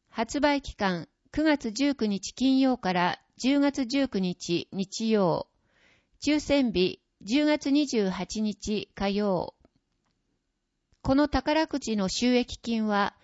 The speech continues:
市町村の明るく住みよい街づくりに使われます。お求めは県内の宝くじ売り場で。ハロウィンジャンボ宝くじ。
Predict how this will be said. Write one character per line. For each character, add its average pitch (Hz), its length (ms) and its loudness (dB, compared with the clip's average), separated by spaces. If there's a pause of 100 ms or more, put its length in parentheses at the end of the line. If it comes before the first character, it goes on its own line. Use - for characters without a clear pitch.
(260)
市 - 100 -14
町 302 200 2
村 214 240 0
の 180 420 0
明 262 260 -2
る 269 100 0
く 262 140 -2
住 240 180 -4
み 254 120 2
よ 269 120 4
い 214 120 2
街 185 280 -4
づ 254 140 -6
く 269 140 -2
り 214 100 -2
に 175 140 -4
使 - 260 -4
わ 175 100 0
れ 165 120 -2
ま 165 160 -4
す。 - 200 -18 (840)
お 214 80 2
求 254 240 2
め 247 160 2
は 233 280 0 (100)
県 302 220 4
内 240 200 2
の 185 100 0
宝 254 380 -2
く 247 120 -4
じ 240 180 -2
売 233 100 2
り 208 100 0
場 165 140 -4
で。 - 240 -8 (1500)
ハ 233 180 0
ロ 294 140 6
ウ - 20 4
ィ 311 140 2
ン 285 80 0
ジ 269 80 0
ャ 277 80 4
ン 254 80 0
ボ 254 120 2
宝 226 360 -2
く 180 160 -6
じ。 - 200 -8